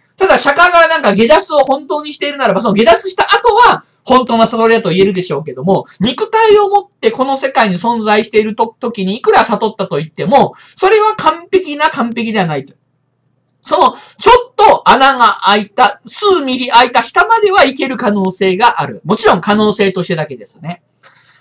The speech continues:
あのー、だから、ワンネスっていうのは、本当に悟ったらもう言えなくなるんですよ。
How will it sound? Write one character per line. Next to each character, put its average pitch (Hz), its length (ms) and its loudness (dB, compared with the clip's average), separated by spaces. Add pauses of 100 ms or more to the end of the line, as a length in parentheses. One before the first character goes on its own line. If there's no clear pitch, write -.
(100)
あ 156 160 -2
の 120 760 -8 (1000)
ー、 - 20 -2
だ 202 100 2
か 160 120 2
ら、 156 380 0 (720)
ワ 392 220 4
ン 466 120 -2
ネ 233 120 0
ス 180 180 -4
っ - 100 -4
て - 240 -2
い 226 180 0
う 190 100 0
の 165 120 -2
は、 170 280 2 (200)
本 392 160 2 (120)
当 466 160 4
に 370 80 -2
悟 392 280 0
っ - 40 -20
た 233 120 2
ら 190 120 2
も 170 420 -2
う - 20 -20 (240)
言 220 180 2
え 494 40 6
な 554 100 6
く - 60 -2 (120)
な 415 80 6
る 226 120 0
ん 156 60 -4
で 139 80 -6
す 135 140 -14
よ。 107 180 -12